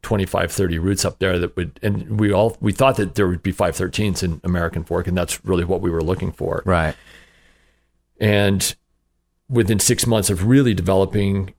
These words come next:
Speaker 1: American Fork, we found the Hell Cave, and the Hell Cave was kind of, you know, this extremely steep, it might have been the steepest crag in the world at the time. I'm not sure that it was, but it might have been.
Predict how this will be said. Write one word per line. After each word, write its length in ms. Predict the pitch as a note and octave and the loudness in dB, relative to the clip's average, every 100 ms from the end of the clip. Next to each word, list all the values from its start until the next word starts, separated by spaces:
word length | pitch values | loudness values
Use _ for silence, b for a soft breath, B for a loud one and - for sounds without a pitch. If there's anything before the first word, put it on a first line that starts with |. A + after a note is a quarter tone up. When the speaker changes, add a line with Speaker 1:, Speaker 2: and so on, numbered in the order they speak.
| _ | _
Speaker 1:
American 400 | - G2 G2 F#2 | -2 0 0 -2
Fork, 380 | F#2 G#2 G#2+ A2+ - | -2 0 0 0 -2
we 120 | G#2 | -4
found 360 | - G#2 G2 | 0 0 0
the 60 | F#2 | -2
Hell 240 | - F3+ | 0 0
Cave, 460 | F#3 - E2+ E2+ - _ _ _ | 0 0 -2 -2 -8 _ _ _
and 340 | G#2 G2+ G2+ | -4 -2 0
the 80 | F#2 | -2
Hell 220 | F2 B2 | 0 2
Cave 420 | A#2+ A2+ G2+ F2 - | 2 2 0 -2 -10
was 380 | A#2+ G#2+ F#2+ - | -6 -2 -2 -2
kind 300 | - G#2 G2 | -2 -2 0
of, 340 | F#2+ - - - _ _ _ _ _ _ _ _ _ - | 0 -2 -10 -14 _ _ _ _ _ _ _ _ _ -8
you 120 | A2 | -2
know, 120 | A2 G#2 | 0 2
this 300 | G#2 - - | 2 0 -2
extremely 520 | A2+ - C3+ C3+ C3 | -2 0 2 4 2
steep, 300 | A2 - A#2 | 2 2 2
it 120 | B2+ | 4
might 180 | A#2 C#3 | 4 4
have 100 | D3 | 4
been 120 | C3 | 4
the 80 | C3 | 2
steepest 420 | G#2 C3+ A2+ A#2 | 2 0 2 0
crag 300 | - A2+ G#2 | 2 2 4
in 80 | G2 | 2
the 60 | F#2+ | 2
world 280 | G2 G2 F#2 | 4 2 2
at 80 | |
the 80 | - | -2
time. 340 | F2 G2 F#2+ F2 | -2 0 0 0
I'm 140 | G2 | 2
not 160 | B2 F#2+ | 2 2
sure 220 | - B2 | 2 2
that 120 | C3 | 4
it 100 | B2 | 2
was, 240 | A#2+ B2+ | 4 2
but 140 | A#2 G2+ | 2 0
it 100 | F#2 | 2
might 200 | F#2+ G2+ | 2 2
have 100 | F2 | 2
been. 320 | G2 G2+ A#2+ | 2 2 0